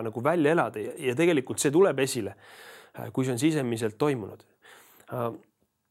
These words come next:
aga ma tahaksin, äh, võib-olla seda kõne lõpetada täna palvega, enne kui ma juhin, äh, meid küsimustesse,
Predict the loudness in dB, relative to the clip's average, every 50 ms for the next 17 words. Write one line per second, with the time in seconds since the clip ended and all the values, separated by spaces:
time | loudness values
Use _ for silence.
0 | _ _ _ _ _ -12 -6 -2 2 4 4 6 6 6 6 6 4 2 0 2
1 | 2 2 2 2 0 0 -4 -4 0 0 0 2 0 -2 -2 2 2 2 2 2
2 | 0 -6 -20 -20 -20 -20 -20 _ _ 4 6 6 6 6 4 0 2 4 2 4
3 | 4 2 -2 -2 -2 -2 2 4 4 4 4 4 4 4 6 6 4 2 2 2
4 | 2 2 2 4 4 2 2 2 2 2 4 4 4 4 2 0 0 -2 -4 -12
5 | -20 -20 -20 _ -10 -8 -6 -4 -2 -2 -2 -2 0 0 2 4 4 4 4 4
6 | 2 0 -2 -4 -4 -4 -4 -4 -6